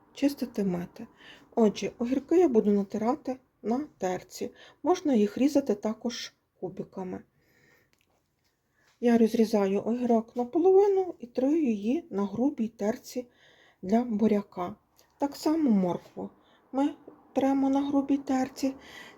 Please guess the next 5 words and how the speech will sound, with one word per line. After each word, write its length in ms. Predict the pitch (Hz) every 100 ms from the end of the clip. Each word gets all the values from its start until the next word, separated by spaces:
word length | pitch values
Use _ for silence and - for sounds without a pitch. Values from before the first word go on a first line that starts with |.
| -
Цибульку 500 | - 247 277 403 -
нарізаємо 640 | 208 202 196 202 190 190
дрібними 520 | 185 196 190 185 175 180 -
кубиками. 680 | 156 175 220 269 302 311 392 - - - _ _ _ _ _ _
Помідори 560 | 247 247 240 269 381